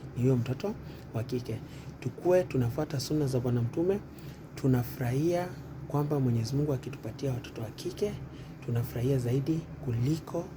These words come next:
watoto wa kiume. Watoto wa kike, wa kiume pia kuna, eh, uzito wao, lakini Mwenyezi Mungu anataka kuonesha kwamba hakuna tofauti baina dhakari wal untha. Vitendo ndio zinapatia mtu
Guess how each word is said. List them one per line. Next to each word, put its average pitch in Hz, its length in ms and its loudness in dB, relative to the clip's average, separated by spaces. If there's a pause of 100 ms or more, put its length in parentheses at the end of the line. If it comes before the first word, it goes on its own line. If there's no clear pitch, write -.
(580)
watoto - 280 -10
wa 107 60 -8
kiume. 110 260 -6 (160)
Watoto 233 260 6
wa 233 60 10
kike, 226 260 2
wa 190 220 10
kiume 208 280 6
pia 190 180 6
kuna, 160 300 2 (760)
eh, 131 580 4
uzito 139 360 4
wao, 151 320 6 (100)
lakini 202 480 6 (680)
Mwenyezi 120 280 2
Mungu 156 260 4
anataka 143 440 2
kuonesha 131 500 2
kwamba 175 460 2 (180)
hakuna 160 440 2
tofauti 156 600 4
baina 156 400 8
dhakari 180 560 2 (440)
wal 127 240 2
untha. 139 340 2 (100)
Vitendo 269 600 8 (480)
ndio 123 140 4
zinapatia 120 640 0
mtu 151 280 0